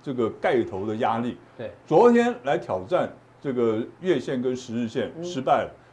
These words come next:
Speaker 1: 今天再来挑战，还是失败。
Speaker 2: 对。
Speaker 1: 哦，还是失败。那重点就来了，那大家看上面这个呢，这三条的移动均线，它开始一直往下压。
Speaker 2: 嗯。
Speaker 1: 可是呢，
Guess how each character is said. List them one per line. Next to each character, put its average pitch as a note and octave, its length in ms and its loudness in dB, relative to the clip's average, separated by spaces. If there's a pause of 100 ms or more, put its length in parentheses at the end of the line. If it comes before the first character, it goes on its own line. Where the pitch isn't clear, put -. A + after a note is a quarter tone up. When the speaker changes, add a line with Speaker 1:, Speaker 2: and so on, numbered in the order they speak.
Speaker 1:
今 A#3+ 200 0
天 A3 300 -2
再 A#3 160 4
来 E3+ 160 4
挑 G2 180 -2
战， A2+ 240 -4 (140)
还 C#3 180 -2
是 G3 140 -2
失 C#3 160 -6
败。 C3 240 0 (140)
Speaker 2:
对。 A#2 120 -6 (200)
Speaker 1:
哦， C3 100 0
还 D3 140 2
是 F3+ 80 0
失 D#3 120 -8
败。 D3+ 160 2 (360)
那 A#3 180 -2 (400)
重 A3+ 180 4
点 C#3+ 160 -2
就 D#3+ 120 0
来 B2 160 6
了， C3+ 200 2 (400)
那 B3+ 80 0 (220)
大 A#3+ 80 2
家 A#3+ 100 2
看 A3+ 220 -2 (180)
上 C4+ 320 0
面 A3 300 0
这 G3+ 160 2
个 E3 180 4
呢， B2+ 320 0
这 G3+ 220 0
三 F#3 320 0
条 C#3+ 180 0
的 D3 80 0
移 B2 160 -4
动 C#3+ 220 -4
均 C3+ 160 -6
线， C#3+ 180 -4
它 D#3 140 -6
开 F3 160 -6
始 B2 160 -6
一 F#3+ 80 -8
直 D3+ 180 -8
往 C#3 220 -2 (100)
下 A2+ 260 -2
压。 G2 360 -6
Speaker 2:
嗯。 D#3+ 220 -4
Speaker 1:
可 C#3 80 2
是 G#3+ 100 -2
呢， F#3+ 180 0